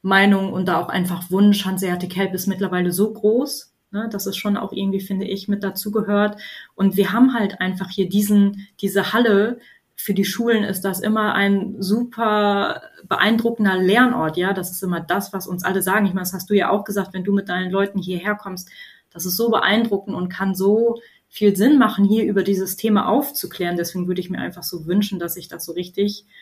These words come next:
schön, nachhaltig auch, äh, etabliert, ne? Und ich finde, das ist ja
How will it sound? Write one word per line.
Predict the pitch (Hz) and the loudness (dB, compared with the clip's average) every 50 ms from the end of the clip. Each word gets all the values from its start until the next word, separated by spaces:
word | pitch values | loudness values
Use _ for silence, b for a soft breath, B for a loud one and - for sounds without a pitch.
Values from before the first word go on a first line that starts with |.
| b b | b b
schön, | - - - 190 190 208 254 262 254 - | -14 -4 2 4 6 8 8 6 6 4
nachhaltig | 185 165 165 196 196 - 220 214 208 - - 262 262 247 - - B B B B - _ _ - - | 0 0 0 0 0 2 0 0 0 0 0 0 0 -2 -4 -8 B B B B -20 _ _ -8 -2
auch, | - 208 220 226 226 - | 0 2 2 2 0 -2
äh, | - 214 220 220 220 226 226 214 - - - - - - | -2 -2 0 0 0 0 0 -2 -4 -6 -10 -14 -4 -2
etabliert, | 220 - - 240 254 202 240 294 349 311 180 160 160 - | 0 0 2 2 2 6 8 8 8 8 6 2 0 0
ne? | 190 196 247 302 302 - | 2 4 4 4 4 4
Und | - 202 202 202 - - - - - - - - | 2 2 2 2 0 -6 -14 -20 -20 -20 -20 -2
ich | - 196 202 202 - | 2 2 2 2 2
finde, | 240 226 214 214 | 0 0 2 2
das | 208 208 202 208 | 2 2 0 0
ist | 208 - | -2 -2
ja | - 214 208 202 | 0 0 0 0